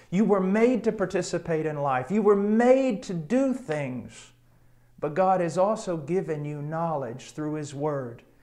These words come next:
in order to avoid many of the dangers in this life that are gonna confront you. They are going to do it. But you can learn how to maneuver.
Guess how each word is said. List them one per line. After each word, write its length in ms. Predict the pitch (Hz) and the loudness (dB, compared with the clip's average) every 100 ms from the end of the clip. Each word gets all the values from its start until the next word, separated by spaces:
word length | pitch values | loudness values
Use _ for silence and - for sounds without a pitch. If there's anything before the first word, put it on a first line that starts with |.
| _ - | _ -10
in 160 | 151 | -6
order 300 | 156 175 180 | -2 0 0
to 260 | 175 - 147 | -2 -4 -6
avoid 580 | 135 147 160 131 127 123 - _ | -4 -2 -2 -2 -6 -12 -20 _
many 400 | 143 165 185 190 | -6 -4 -2 -2
of 180 | 180 143 | -4 -4
the 80 | 156 | -8
dangers 920 | 135 160 170 156 127 117 131 - - _ _ _ _ | -4 -4 -4 -4 -8 -12 -14 -18 -20 _ _ _ _
in 220 | 160 180 196 | -4 -2 0
this 240 | 190 - | 0 -2
life 600 | - 220 214 - - - _ _ _ _ _ _ _ _ | -2 -2 -4 -10 -18 -20 _ _ _ _ _ _ _ _
that 140 | 165 160 | 0 0
are 60 | |
gonna 220 | 160 226 | 2 0
confront 540 | - 175 170 208 240 - | 0 -4 -4 -4 -4 -8
you. 100 | 101 | -6
They 200 | 175 165 | -4 -4
are 160 | 156 147 139 139 | -4 -8 -12 0
going 480 | 220 247 247 233 226 | 4 6 6 2 0
to 100 | 196 | 0
do 240 | 214 247 | 2 2
it. 260 | - - - _ _ _ _ _ _ _ _ | -2 -8 -18 _ _ _ _ _ _ _ _
But 220 | 151 143 | -8 -6
you 100 | 165 | -6
can 360 | 170 185 180 180 | -6 -4 -2 0
learn 500 | 196 180 139 127 131 - _ | 0 0 -2 -6 -12 -16 _
how 380 | - - 151 160 | -14 -8 -4 -4
to 160 | 160 156 | -6 -8
maneuver. 580 | 156 165 165 135 120 | -6 -4 -4 -6 -10